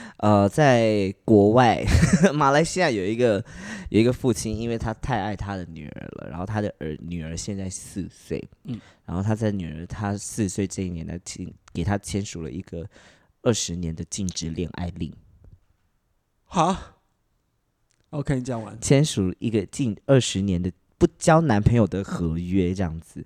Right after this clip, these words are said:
Speaker 2: 然后他们还要把这个过程录下来。签约结束之后，两个人还在镜前-，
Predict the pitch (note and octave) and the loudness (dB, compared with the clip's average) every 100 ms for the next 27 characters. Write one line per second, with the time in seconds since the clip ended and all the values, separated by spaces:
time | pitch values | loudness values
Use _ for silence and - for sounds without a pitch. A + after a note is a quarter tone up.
0 | - - - C3+ A#2+ B2+ G2+ G2 - - | -18 -14 -2 0 2 0 0 0 -2 -2
1 | G2 F2 C3 F#2+ - E2+ F2 F2 - F2+ | -2 0 2 0 0 -6 -4 -4 -4 -6
2 | D2+ E2 E2+ - B2 B2 F#2+ F#2 - G2+ | -6 -8 -6 -2 0 0 -2 -4 -6 -6
3 | G2 F2+ D#2 E2+ D#2+ E2+ F#2 E2+ F#2 D#2 | -6 -6 -6 -8 -6 -4 -2 -2 -4 -8
4 | - C#2+ | -8 -10